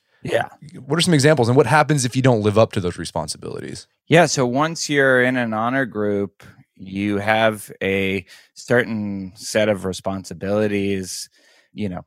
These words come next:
Speaker 1: maybe, so if you're, to go back to the mafia example,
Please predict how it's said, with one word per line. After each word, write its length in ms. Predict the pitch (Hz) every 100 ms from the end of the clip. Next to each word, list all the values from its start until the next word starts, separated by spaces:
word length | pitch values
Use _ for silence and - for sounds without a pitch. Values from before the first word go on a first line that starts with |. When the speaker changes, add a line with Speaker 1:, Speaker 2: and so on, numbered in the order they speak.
| _
Speaker 1:
maybe, 800 | 98 101 92 98 92 92 90 87 _
so 420 | - - 98 95 98 -
if 240 | 104 -
you're, 340 | 98 95 92
to 140 | 90 95
go 120 | 101
back 240 | 98 95
to 100 | -
the 60 | 92
mafia 460 | 95 107 101 101 98
example, 720 | 95 101 95 90 95 90